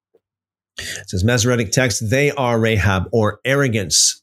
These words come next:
to remain. Uh, I E Egypt as a sea monster. See note of Job twenty-six twelve. So Isaiah thirty, verse eight.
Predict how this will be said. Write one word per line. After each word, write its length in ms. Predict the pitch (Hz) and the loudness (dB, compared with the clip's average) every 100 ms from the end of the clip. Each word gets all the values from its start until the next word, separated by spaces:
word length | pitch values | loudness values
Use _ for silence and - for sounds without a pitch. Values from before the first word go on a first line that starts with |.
| - | -2
to 140 | 117 | 2
remain. 540 | 107 101 98 82 69 90 _ _ _ _ _ _ _ _ _ _ _ _ - - - - _ | 4 4 4 2 -2 -6 _ _ _ _ _ _ _ _ _ _ _ _ -14 -12 -12 -16 _
Uh, 220 | 87 87 - | -2 0 0
I 160 | 107 | 0
E 220 | 104 117 127 | 2 2 2
Egypt 400 | 131 117 120 - | 2 2 0 0
as 240 | 113 101 | 0 2
a 80 | 98 | 2
sea 320 | - - 127 | 2 2 2
monster. 640 | 110 98 90 - 62 85 - _ _ _ _ _ _ _ _ _ _ _ _ _ _ _ _ _ - _ _ - | 2 2 0 0 -2 -4 -12 _ _ _ _ _ _ _ _ _ _ _ _ _ _ _ _ _ -20 _ _ -4
See 280 | - 95 90 | 0 2 4
note 280 | 90 95 90 | 4 4 2
of 220 | 85 - _ _ - 104 | 0 -4 _ _ -12 -2
Job 380 | 107 98 87 | 0 2 0
twenty-six 520 | - 104 92 - 87 - | 0 2 4 4 2 2
twelve. 440 | 104 90 78 - _ - - - - - _ _ _ _ _ _ _ _ _ _ _ _ _ - _ _ _ - | 2 2 0 -6 _ -20 -20 -20 -20 -20 _ _ _ _ _ _ _ _ _ _ _ _ _ -20 _ _ _ -6
So 200 | - - - | -6 -6 -2
Isaiah 380 | 104 101 120 113 | 0 2 2 2
thirty, 320 | 120 139 135 | 0 0 2
verse 240 | 127 113 - | 2 0 0
eight. 320 | 180 175 | 0 0